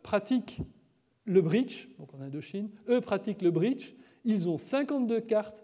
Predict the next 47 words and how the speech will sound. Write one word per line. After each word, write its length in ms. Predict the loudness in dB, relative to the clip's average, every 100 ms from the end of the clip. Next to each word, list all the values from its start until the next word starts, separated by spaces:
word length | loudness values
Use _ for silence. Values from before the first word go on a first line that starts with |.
| -14
vingt 260 | -4 -2 -2
cartes 240 | -2 -2
de 80 | -4
plus 300 | -2 -6 -4
que 100 | -4
nous. 180 | -2 -4 -12 _ _ _ _ _
Ces 220 | 4 6
vingt 260 | 6 4 0
cartes 400 | -2 -4 -4 -8
qui 120 | -2
nous 160 | 0 2
manquent 420 | 0 -2 -4 -8 -16 -20 _
nous 220 | -2 0 0
empêcheront 500 | 2 0 0 -6 -8
toujours 680 | 2 4 6 4 2 0
de 80 | -2
l'emporter. 680 | -2 -2 -2 -4 -6 -8 -10 -16 _ _ _ _
Elles 200 | 2 4
n'ont, 160 | 2 0
pardon, 260 | -2 -2
il 100 | -4
manque 260 | -6 -8 -10
un 100 | -14
T, 380 | -6 -4 -4 -2
elles 180 | -2 0
n'ont 140 | -2
plus 280 | -2 -4 -4
aucun 220 | 0 0
rapport 580 | 2 -2 2 0 0 -2
avec 200 | -4 -4
la 100 | -4
guerre 240 | -2 -4
traditionnelle 800 | -4 -6 -4 -4 -4 -4 -6 -8 -12 -20 _ _ -4
et 80 | -2
sont 220 | 0 0
marquées 360 | -2 -4 -6
du 140 | -4 -6
signe 360 | -8 -6 -6
de 100 | -8
la 120 | -10 -6
politique, 680 | -4 -4 -6 -12 -16 -20 _ _ _
de 80 | -10
la 80 | -6
propagande 540 | -4 -4 -4 -6 -6
de 60 | -8
la 140 | -10
foi, 340 | -8 -6 -6